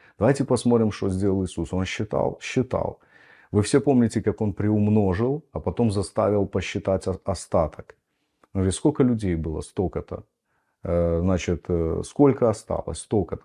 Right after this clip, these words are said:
Все по цифрам, все по полкам разложено. И сегодня я спрашиваю, хотелось бы спросить, друзья мои, а для чего Иисус считал? Для славы,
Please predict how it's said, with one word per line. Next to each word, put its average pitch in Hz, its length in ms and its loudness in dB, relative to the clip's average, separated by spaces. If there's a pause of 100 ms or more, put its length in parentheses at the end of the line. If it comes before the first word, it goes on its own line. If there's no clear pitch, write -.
(120)
Все - 280 -6
по 143 140 -2
цифрам, 95 400 -4
все - 200 -2
по 117 140 -2
полкам 90 480 -2
разложено. 101 580 0 (880)
И 107 100 6
сегодня 143 420 2
я 131 120 4
спрашиваю, - 720 -6
хотелось 107 340 0
бы 98 160 0
спросить, 92 500 -2
друзья 104 360 2
мои, 80 180 -2 (600)
а 92 100 -2
для 101 140 4
чего 175 380 4
Иисус 107 260 -2
считал? - 560 -4 (460)
Для 82 240 0
славы, 98 600 -2